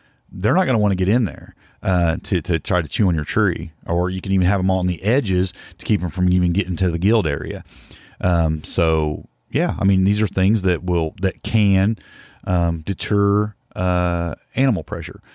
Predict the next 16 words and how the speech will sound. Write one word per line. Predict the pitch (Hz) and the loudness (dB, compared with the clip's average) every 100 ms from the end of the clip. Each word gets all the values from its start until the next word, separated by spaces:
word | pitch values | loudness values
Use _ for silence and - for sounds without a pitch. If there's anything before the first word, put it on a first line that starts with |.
| - - | -20 -2
And | 120 135 | 0 2
then | 139 | 2
there's | 135 113 | 2 2
deterring | 113 - 123 117 113 | 0 0 0 0 0
harmful | 90 107 104 104 95 | -2 -2 -2 -4 -4
insects. | 95 87 - 85 - - - _ - | -4 -4 -6 -10 -12 -14 -16 _ -12
Uh, | 95 82 76 64 _ _ _ _ - | -10 -8 -10 -16 _ _ _ _ -14
we | 101 90 | -10 0
talked | 104 95 | 0 2
a | 107 | 2
little | 117 123 | 2 2
bit | 113 | 2
about | 104 104 104 | 2 0 2
that | 104 | 0
by | 92 90 | 0 0
having, | 87 98 95 95 90 76 | 2 2 2 0 0 -4